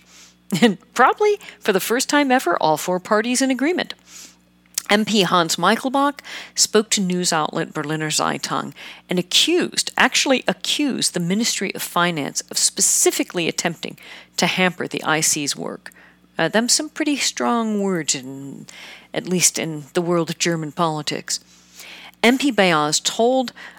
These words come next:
another newspaper it's been known for months that these files are really relevant to the investigation and the work of the I C. There is no objective reason why these files would n-,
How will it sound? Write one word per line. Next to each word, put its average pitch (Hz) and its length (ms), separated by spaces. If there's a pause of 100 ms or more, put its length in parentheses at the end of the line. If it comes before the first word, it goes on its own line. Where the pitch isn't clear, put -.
(120)
another 180 320
newspaper 156 720
it's - 180
been 233 200
known 214 260
for 208 220
months 185 640
that - 200
these 160 220
files - 600
are 156 100
really 202 520
relevant 151 500
to - 60
the 151 100
investigation 147 840 (460)
and 170 100
the 170 60
work 180 300
of 165 60
the 147 140
I 139 140
C. - 420 (380)
There 202 140
is 196 200
no 226 560
objective 175 540
reason 151 380
why 139 180
these 165 260
files 156 580
would - 140
n-, 165 120